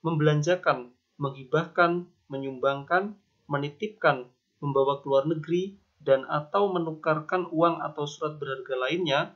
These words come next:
serta harta kekayaan lainnya yang diketahuinya atau patut diduga merupakan hasil pembalakan liar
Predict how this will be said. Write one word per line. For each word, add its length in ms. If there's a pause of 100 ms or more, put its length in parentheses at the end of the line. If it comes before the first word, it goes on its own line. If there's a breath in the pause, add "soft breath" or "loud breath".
(180)
serta 400
harta 400
kekayaan 440
lainnya 420
yang 100
diketahuinya 960 (400)
atau 320
patut 280
diduga 440
merupakan 400
hasil 240
pembalakan 480
liar 400